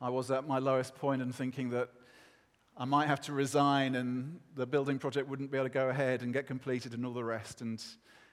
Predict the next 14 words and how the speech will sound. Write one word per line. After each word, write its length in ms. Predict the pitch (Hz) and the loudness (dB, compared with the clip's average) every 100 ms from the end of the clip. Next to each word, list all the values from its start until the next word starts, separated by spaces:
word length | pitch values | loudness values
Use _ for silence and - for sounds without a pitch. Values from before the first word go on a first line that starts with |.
| - | -6
Alan 280 | 139 139 131 | -2 0 0
looked 240 | 135 - | -2 -6
at 80 | 131 | -6
me 140 | 127 | -4
and 60 | 123 | -4
he 60 | 120 | -6
said, 140 | 120 | -8
"The 60 | 117 | -8
trouble 260 | 156 143 | -4 -2
is, 100 | 131 | -4
because 480 | 131 131 135 - - - _ _ _ - | -4 -8 -10 -12 -18 -20 _ _ _ -16
you're 100 | 127 | -6
taking 340 | - 143 139 | -2 0 0
this 320 | 139 123 - | -2 -2 -8